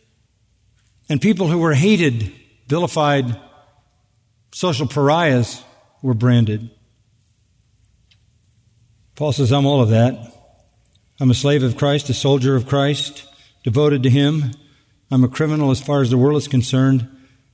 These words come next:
and I'm hated because I have Jesus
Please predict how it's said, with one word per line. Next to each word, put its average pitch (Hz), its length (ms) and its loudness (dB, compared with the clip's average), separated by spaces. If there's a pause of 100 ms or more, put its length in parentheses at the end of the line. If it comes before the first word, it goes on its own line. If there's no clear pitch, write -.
(720)
and 131 120 4
I'm 135 100 4
hated 123 440 2 (1400)
because 131 240 -2
I 135 80 2
have 117 440 0 (460)
Jesus 123 520 -2